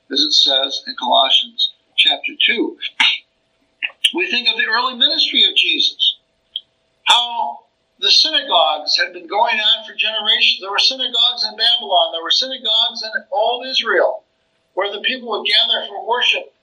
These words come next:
weekly when they weren't going to the temple, the fir-, the great feast days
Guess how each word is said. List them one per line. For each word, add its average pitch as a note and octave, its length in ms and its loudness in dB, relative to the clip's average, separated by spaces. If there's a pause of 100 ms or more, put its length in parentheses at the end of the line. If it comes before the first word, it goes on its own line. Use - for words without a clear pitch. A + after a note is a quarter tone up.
(280)
weekly - 640 -2 (640)
when F3+ 160 -2
they G3+ 140 -6
weren't A3 260 -6
going A3+ 260 -4
to A3+ 140 -10
the A3+ 80 -14
temple, A#3 520 0 (300)
the D3 100 -12
fir-, E3+ 300 -6
the - 140 -2
great G#3 240 -2
feast - 420 2
days - 520 -2